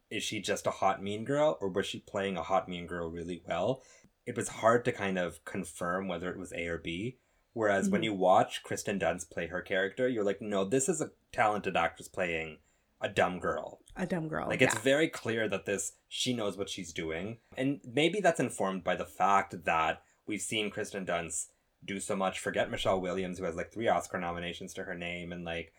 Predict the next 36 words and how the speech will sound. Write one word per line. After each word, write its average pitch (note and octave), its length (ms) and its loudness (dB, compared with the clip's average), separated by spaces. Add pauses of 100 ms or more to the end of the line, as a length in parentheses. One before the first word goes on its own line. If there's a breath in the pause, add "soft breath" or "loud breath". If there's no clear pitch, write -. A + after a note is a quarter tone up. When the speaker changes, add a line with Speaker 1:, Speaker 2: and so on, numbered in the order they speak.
(400 soft breath)
Speaker 1:
Jack G2 320 2
Nasty, F2+ 480 -2
and, G2+ 140 -2
like, F2+ 160 0
she's G2 180 -4
done G2+ 240 0
so F#2+ 240 0
much. F2 560 -2
But F2+ 420 6 (440)
Kristen C3 280 2
Dunst G2+ 440 4 (260)
plays G#2+ 240 0
the, F#2+ 160 -4 (160)
I G#2 80 0
think, G2 200 -4
the G2+ 60 -4
ditzier F2+ 520 -4
girl, A#2+ 400 0 (160 soft breath)
and F2+ 100 -6
she G#2+ 140 -4
does F#2+ 180 2
it F#2+ 200 0 (320)
so - 300 2
well. D#2+ 380 0 (240 soft breath)
And A2 180 -4
their C#3 120 4
chemistry G#2 640 -4
is G#2+ 120 -4
so A2 200 -4
tight, G2 520 -2
and G#2 160 -6
they G2 140 4
just, F#2+ 400 0 (320)
and C#3 140 4
they're G3+ 80 12
young. A#2+ 540 4